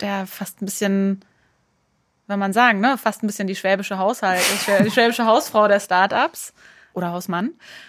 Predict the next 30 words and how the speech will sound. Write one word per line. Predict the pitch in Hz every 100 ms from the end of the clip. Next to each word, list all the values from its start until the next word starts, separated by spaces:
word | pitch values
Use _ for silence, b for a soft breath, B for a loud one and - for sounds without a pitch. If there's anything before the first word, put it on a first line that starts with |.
| B _ -
äh, | 190 190 190 156
weil | 175 185 185 190 190 190 190 190 185
wir | 185 196
halt | 196
einfach | 180 190 196
sagen | 196 190 190
so, | 196 190 190 190 -
„Leute, | 202 202 185 180 _
also | 185
hier | 185
muss | 190 190
man | 190
einmal | 180 170
was | 160 190
machen. | 196 196 254 370 _ _ _ _ -
Wenn | 196 180 -
sich | 185 185
jetzt | 196 -
niemand | 185 180
anders | 214 339 285 -
hier | 214
irgendwie | 226 220
hinstellt | 233 254 262
und | 240
das | 226
macht, | 233 -
dann | 202
machen | 175 185
wir | 175
das | - 170